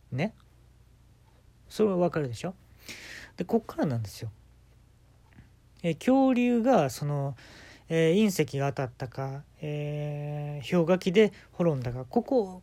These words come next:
まあ、ちょっとね、はっきりしないところなんですけれども、まあ、そこまでは続いてたわけですよね、恐竜の歴史っていうのは。で、次の進化っていうのがやっぱね、一番大きかったっていうことなんですけれども、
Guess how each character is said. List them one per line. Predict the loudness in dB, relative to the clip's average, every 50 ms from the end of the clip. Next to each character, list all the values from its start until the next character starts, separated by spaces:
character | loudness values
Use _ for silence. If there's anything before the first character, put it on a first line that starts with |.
| _ -4 -2
ま | -2
あ、 | -2
ち | -2
ょ | -2
っ |
と | -2 -2
ね、 | 0 0
は | 0 0
っ | -2
き | 0 0 0
り | 0
し | -2 -2 -4
な | -4 -6
い |
と | -6 -8
こ | -8 -8 -8
ろ | -8
な | -6 -6 -8
ん | -6
で | -6 -8
す | -8 -8
け | -6 -6
れ | -4
ど | -4 -4
も、 | -4 -4 -6 -10 -18 -18 -6 -2
ま | -2
あ、 |
そ | 0 2 2
こ | 2 2 2
ま | 2 2
で | 2
は | 0 0
続 | -2 -4 -4 -2 -2
い | -2
て | -2 -4
た | -6 -6
わ | -6
け | -6 -10 -14
で | -16
す | -8 -2
よ | -2 0
ね、 | 0 2
恐 | 4 6 6 6 6
竜 | 4 2 0
の | -2 -2 -4
歴 | -6 -6 -6 -8 -12
史 | -14 -14
っ |
て | -14 -14
い | -12 -10
う |
の | -10
は。 | -12 -12 -14 -16 -18 -18 -20 -20 -20 -20 -20 -20 -20 -20 -20 -20 -20 -20 -20 -16 -6 0
で、 | 4 4 4 4 2 -2 -10 -20 _ -20 _ _ _ _ _ _ _ _ -14
次 | -8 -2 0 4 4 4 4 2 -2 -6 _ -2
の | -2 0
進 | 0 0 0 0 0
化 | 2 0 -2
っ |
て | 0 0 -2
い | 0
う |
の | 2 2
が | 2
や | 2
っ | 2
ぱ | 0 -4
ね、 | -4 -4 -4
一 | -4 -6 -4 -4
番 | -2 0 2 2
大 | 0
き | 0 -4
か | -8 -8 -8
っ | -8
た | -8 -10 -10
っ |
て | -10 -10 -12 -10
い |
う | -10
こ | -10
と | -10 -8
な | -8 -8
ん | -8
で | -10 -10
す | -12 -10
け | -10 -10
れ | -8
ど | -6 -4
も、 | -4 -4 -6